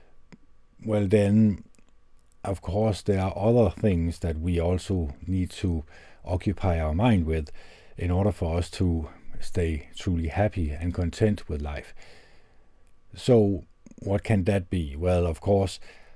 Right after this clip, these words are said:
friends and family, people that you can talk to, people that you can trust, and people that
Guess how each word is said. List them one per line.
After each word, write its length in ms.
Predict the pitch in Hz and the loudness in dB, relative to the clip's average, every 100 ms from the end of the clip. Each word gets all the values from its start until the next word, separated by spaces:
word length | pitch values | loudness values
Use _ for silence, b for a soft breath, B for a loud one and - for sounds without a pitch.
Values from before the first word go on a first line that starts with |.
| B | B
friends 420 | - 104 98 98 85 | -4 0 2 0 -2
and 160 | 69 | -2
family, 640 | - 117 117 92 80 73 B B B B | 4 6 6 4 0 -4 B B B B
people 380 | - 101 95 95 | 0 2 2 0
that 140 | 82 80 | 0 -2
you 160 | 85 | -4
can 260 | - 78 71 - | -4 -6 -6 -2
talk 300 | 107 110 - | 2 0 -2
to, 360 | - 95 92 - - | 0 0 0 -4 -4
people 240 | 85 80 | -2 -2
that 160 | 78 78 | -6 -8
you 120 | 78 | -8
can 260 | - 78 73 | -6 -6 -8
trust, 440 | - 117 120 - - B B B B B B B | -4 -2 -2 -4 -14 B B B B B B B
and 640 | - 117 110 107 - - - - - | -2 2 4 4 0 -14 -18 -18 -2
people 300 | 127 127 117 | 2 4 6
that 280 | 101 92 | 4 2